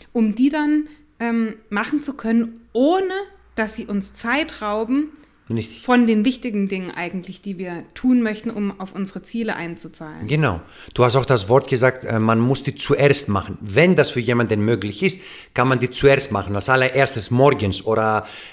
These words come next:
Speaker 2: äh, kurz vor der Arbeit oder kurz nach der Arbeit. Aber ich habe zum Beispiel, es kann auch sein, dass jemand etwas erst um einundzwanzig Uhr machen kann, abends. Zum Beispiel, ich habe zum Beispiel eine, in meiner Kategorie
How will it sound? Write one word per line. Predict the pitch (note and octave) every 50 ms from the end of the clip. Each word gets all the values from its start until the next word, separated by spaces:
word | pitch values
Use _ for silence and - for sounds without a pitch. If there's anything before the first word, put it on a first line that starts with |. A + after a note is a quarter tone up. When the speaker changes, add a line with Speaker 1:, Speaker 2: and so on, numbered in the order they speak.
| -
Speaker 2:
äh, | - G#2+ G#2 G#2 G#2
kurz | - - - D#3 D3 -
vor | - - C#3 D#3+ E3
der | D3+ D#3 C#3+
Arbeit | D3+ D#3+ D#3 C3 D3 D3 C#3
oder | C3+ B2 B2
kurz | A#2+ - - D3+ - -
nach | C3+ C3 B2 -
der | - A2+ G2+
Arbeit. | G2+ G2 F2+ F#2+ F#2 - - A2+
Aber | A#2+ A2+ B2 C#3 E3 - - - - - - - - _ _ _ _ _
ich | A#2+ A2+ -
habe | D3+ D3+ C3+ C3+ -
zum | - C#3 B2+
Beispiel, | B2 C#3+ D3+ - - - D#3 C#3+ C3+ -
es | - - -
kann | - C3+ B2+
auch | B2 G#2
sein, | G2+ A#2 A#2 A#2+ B2 A#2+
dass | A2+ A#2 A#2 - - A2+ G2+
jemand | F#2 A#2 A#2+ A#2 A#2 A2+ A2+
etwas | A#2+ A#2 G#2+ A2+ B2 A#2 -
erst | - B2 B2+ - - - - _ _ _ _ _ _ _
um | - C#3+ C3+ C3+
einundzwanzig | C3+ C#3 D#3 E3 D3 D#3 C#3+ C3 B2+ A#2+ A#2+ - -
Uhr | A#2 G#2 G2
machen | G2 G2+ F#2+ - G2+ F#2+
kann, | - - G2+ F#2 D#2+ D2+ - -
abends. | - G#2+ A#2 A2+ F#2 F2 E2 D#2 - - - - - - - - - - - _
Zum | - C#3+
Beispiel, | C3+ C3 - C3 - -
ich | G3 G3+ - -
habe | D#3 C3+ C3+ -
zum | C3 B2+
Beispiel | C3 B2+ - - A#2+ A#2 A2+
eine, | A2 A2 A2 A2+ A2 A2 A2 A2 G#2+
in | - B2 A2+ A2+
meiner | A2+ A2+ A2+ A2+ A2+
Kategorie | A2+ G#2+ - A2+ G2 F#2+ G#2+ A2 C3+ D#3+ D#3+ C3+ A2 F#2+ -